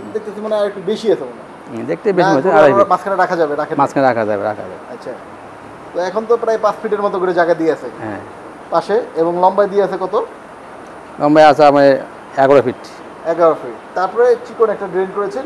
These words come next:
Speaker 1: ড্রেনটা
Speaker 2: হ্যাঁ।
Speaker 1: এমনভাবে করেছেন যাতে গরুর পা পড়লে কোনো সমস্যা না হয়।
Speaker 2: না, সমস্যা হবে না।
Speaker 1: আর এই ময়লাগুলো চলে যায় কোথায়?
Speaker 2: চলে যায় আমার ড্রেন আছে, ড্রেন দিয়ে আমার
Speaker 1: ড্রেনে
Speaker 2: চলে
Speaker 1: দিয়ে
Speaker 2: যাবে।
Speaker 1: একবারে খালে চলে যায়
Speaker 2: খালে
Speaker 1: নাকি?
Speaker 2: চলে, হ্যাঁ, খালে চলে যায়।
Speaker 1: তো সম্পূর্ণ একটা অত্যাধুনিক খামার, প্রিয় দর্শক,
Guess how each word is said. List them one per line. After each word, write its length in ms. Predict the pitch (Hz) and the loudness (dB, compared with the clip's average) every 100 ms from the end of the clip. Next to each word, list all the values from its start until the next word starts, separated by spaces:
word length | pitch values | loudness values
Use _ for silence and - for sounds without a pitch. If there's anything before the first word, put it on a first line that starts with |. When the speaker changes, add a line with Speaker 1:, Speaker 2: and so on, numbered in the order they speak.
| 220 | -6
Speaker 1:
ড্রেনটা 180 | 175 214 | -4 -2
Speaker 2:
হ্যাঁ। 120 | 220 | -4
Speaker 1:
এমনভাবে 360 | 220 233 214 240 240 | -4 -2 0 2 2
করেছেন 280 | 226 196 196 - - - - - 175 | 0 -2 -8 -12 -18 -20 -20 -10 -4
যাতে 180 | 185 226 190 | -2 0 0
গরুর 220 | 196 208 208 | 0 0 0
পা 60 | 202 - | -2 -2
পড়লে 200 | 214 233 226 | -4 -2 -2
কোনো 100 | 208 165 | -2 -4
সমস্যা 220 | 165 196 | -4 -2
না 60 | 165 | 2
হয়। 80 | 139 | 4
Speaker 2:
না, 60 | 127 110 | 4 2
সমস্যা 260 | 135 110 123 | -2 0 0
হবে 120 | 104 101 | 0 -4
না। 40 | 98 - | -12 -6
Speaker 1:
আর 60 | 170 | -4
এই 40 | 190 | 0
ময়লাগুলো 300 | 208 220 226 220 | 0 2 2 0
চলে 120 | 220 202 | 0 0
যায় 100 | 175 | 0
কোথায়? 200 | - 120 - - - | -4 -8 -12 -4 4
Speaker 2:
চলে 100 | 165 | 8
যায় 120 | 160 | 8
আমার 120 | 156 139 | 6 6
ড্রেন 140 | 175 156 | 6 6
আছে, 120 | 190 160 | 4 4
ড্রেন 160 | 160 156 | 4 6
দিয়ে 100 | 151 | 6
আমার 100 | 147 143 | 6 4
Speaker 1:
ড্রেনে 360 | 139 139 202 | 4 2 0
Speaker 2:
চলে 100 | - | 2
Speaker 1:
দিয়ে 100 | - | 4
Speaker 2:
যাবে। 140 | 113 101 180 | 4 0 -6
Speaker 1:
একবারে 200 | 175 190 - | -4 -4 -4
খালে 140 | 190 196 | -4 -2
চলে 100 | 185 | -4
যায় 80 | 143 | -2
Speaker 2:
খালে 100 | 123 | -2
Speaker 1:
নাকি? 100 | 113 | -2
Speaker 2:
চলে, 100 | 117 110 | -4 -4
হ্যাঁ, 140 | 117 101 - | -6 -6 -6
খালে 160 | 127 117 104 | -4 -2 -4
চলে 120 | 101 | -8
যায়। 120 | 98 - - - - - - - - - | -10 -12 -18 -20 -20 -20 -20 -20 -20 -8
Speaker 1:
তো 60 | 208 - - | -6 -6 -4
সম্পূর্ণ 360 | 220 226 254 254 233 | -4 -6 0 0 0
একটা 160 | 247 233 - - 202 | 0 -2 -2 -8 -14
অত্যাধুনিক 560 | 190 233 220 208 220 240 - | -6 -4 -2 -4 -6 -10 -10
খামার, 280 | 180 170 208 - - | -6 -4 -6 -8 -8
প্রিয় 160 | 190 185 | -4 -4
দর্শক, 220 | 180 240 | -4 -8